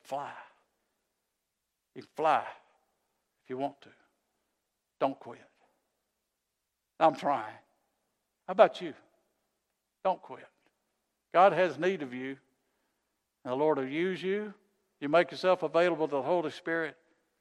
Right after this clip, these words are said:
he'll use you up. Let's pray. Father God,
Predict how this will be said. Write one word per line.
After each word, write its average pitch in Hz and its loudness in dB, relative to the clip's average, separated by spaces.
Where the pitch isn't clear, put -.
he'll 131 -8
use 151 -4
you 156 -6
up. - -10
Let's 139 -6
pray. 139 -16
Father 175 6
God, 143 2